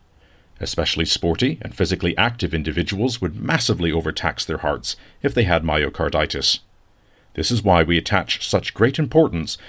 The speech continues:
to the preventative examinations we undertake. From a cardiological perspective, there are, of course, other secondary diseases which we have already reported on, such as embolisms,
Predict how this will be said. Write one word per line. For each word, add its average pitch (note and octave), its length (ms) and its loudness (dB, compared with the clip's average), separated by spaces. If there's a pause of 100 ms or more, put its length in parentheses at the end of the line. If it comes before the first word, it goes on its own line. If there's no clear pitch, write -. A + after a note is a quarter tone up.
(100)
to - 100 -4
the F2+ 100 0
preventative G#2+ 580 2
examinations E2 720 0
we D#2+ 160 0
undertake. D2 640 -2 (1000)
From G2 140 0
a F2+ 80 4
cardiological A#2+ 720 4
perspective, G2 560 -2 (300)
there F#2+ 200 8
are, A2+ 160 8
of - 140 -6
course, F2+ 400 0
other A2+ 200 6
secondary E2+ 560 0
diseases D#2+ 640 -2
which - 180 -4
we G2+ 60 4
have E2+ 100 2
already F2+ 260 4
reported F2 520 4
on, C#2 260 0 (280)
such - 180 -4
as F2 100 -2
embolisms, A#2+ 680 4